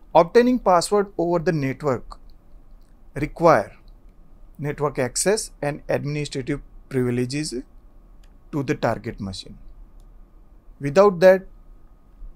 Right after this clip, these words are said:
remotely P S T crack cannot reveal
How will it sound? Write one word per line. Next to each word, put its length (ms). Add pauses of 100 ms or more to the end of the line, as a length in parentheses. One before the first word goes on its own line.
(760)
remotely 680 (1000)
P 180
S 60
T 140
crack 320 (140)
cannot 420 (1200)
reveal 420